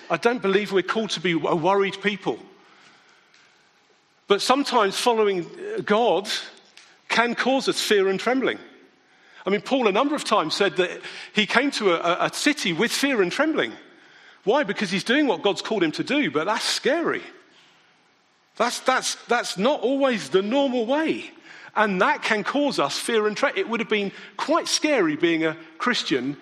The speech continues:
in Philippi. Do you swear allegiance to Caesar? Sword up.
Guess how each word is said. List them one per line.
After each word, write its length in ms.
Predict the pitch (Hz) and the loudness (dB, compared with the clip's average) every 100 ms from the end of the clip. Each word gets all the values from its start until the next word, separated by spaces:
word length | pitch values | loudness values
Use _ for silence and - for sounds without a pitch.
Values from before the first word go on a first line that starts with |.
| - | -4
in 140 | 170 | -2
Philippi. 480 | - 226 202 117 - - - - - - - - - - | 0 -2 -2 -4 -6 -12 -18 -18 -18 -20 -20 -18 -14 -8
Do 120 | 185 | 0
you 280 | 233 247 - | 0 0 -2
swear 320 | - 240 214 | -4 2 4
allegiance 480 | 202 214 214 165 131 | 2 0 -2 -2 -2
to 80 | - | -4
Caesar? 420 | - 220 190 113 - - _ _ _ _ _ _ _ - | -2 -2 0 -4 -6 -20 _ _ _ _ _ _ _ -8
Sword 320 | - 190 165 | 0 2 2
up. 260 | 139 - | 0 -2